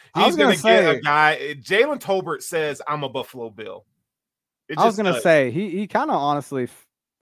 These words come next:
Speaker 1: reminds me of Gabriel Davis, just a little bit, maybe.
Speaker 2: Right.
Speaker 1: Not, not completely, but,
Speaker 2: Very
Speaker 1: um,
Speaker 2: similar.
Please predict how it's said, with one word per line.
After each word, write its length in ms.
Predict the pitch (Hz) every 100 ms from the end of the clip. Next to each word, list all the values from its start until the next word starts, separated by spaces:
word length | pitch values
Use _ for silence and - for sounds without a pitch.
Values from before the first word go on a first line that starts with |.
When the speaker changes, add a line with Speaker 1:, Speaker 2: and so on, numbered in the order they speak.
| -
Speaker 1:
reminds 400 | 123 113 226 311
me 140 | 123
of 60 | 107
Gabriel 260 | 117 113 110
Davis, 240 | 113 113
just 140 | -
a 60 | 117
little 220 | 110 113
bit, 140 | 95 87
maybe. 220 | 90 90
Speaker 2:
Right. 120 | -
Speaker 1:
Not, 160 | 160 151
not 200 | 147 120
completely, 480 | 123 120 113 92
but, 240 | 87 90 90 _ -
Speaker 2:
Very 160 | 185 233
Speaker 1:
um, 40 |
Speaker 2:
similar. 520 | - - 90 - 92